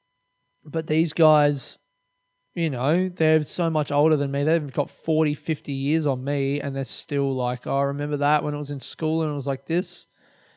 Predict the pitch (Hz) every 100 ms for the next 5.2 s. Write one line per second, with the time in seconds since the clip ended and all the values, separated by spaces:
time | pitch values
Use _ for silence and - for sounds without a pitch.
0 | _ 151 135 180 185 170 160 156 151 -
1 | 147 147 147 139 139 131 - - 147 135
2 | 131 135 - 143 135 - - 151 147 143
3 | 143 139 139 131 - 143 139 139 - 127
4 | 120 - - _ _ _ _ _ - 127
5 | 123 127